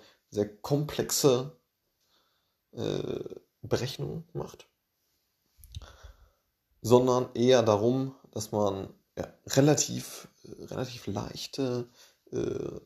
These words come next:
Berechnungen macht, aber diese in ein, ja,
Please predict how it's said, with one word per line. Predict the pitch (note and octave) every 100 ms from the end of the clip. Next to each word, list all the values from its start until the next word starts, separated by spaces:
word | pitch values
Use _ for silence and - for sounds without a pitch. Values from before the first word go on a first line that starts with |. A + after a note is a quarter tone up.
| _ -
Berechnungen | A2+ G#2 A#2+ E3 D3
macht, | D#3+ -
aber | A2 A2
diese | B2 E3 C3 C3 D3 E3 - _ _ _ _ _
in | A#2+ A#2
ein, | A#2 A2+ A2+ A2 A2+ A2+ A2 _ _ _ _ _ _ _ - - - - _ _ - -
ja, | -